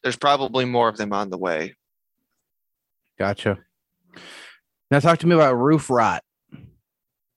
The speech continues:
Speaker 1: Roof rot.
Speaker 2: Yes.
Speaker 1: Well, <laughs> that's, that's another one of those things where it's like,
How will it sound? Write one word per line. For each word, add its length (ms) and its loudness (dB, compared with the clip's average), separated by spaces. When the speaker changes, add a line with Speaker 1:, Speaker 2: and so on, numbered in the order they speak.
Speaker 1:
Roof 220 -12
rot. 500 -4
Speaker 2:
Yes. 260 0
Speaker 1:
Well, 220 -4
<laughs> 100 -20
that's, 400 -2
that's 180 -6
another 320 0
one 200 2
of 60 0
those 220 -2
things 340 -6
where 140 -6
it's 220 -12
like, 360 -4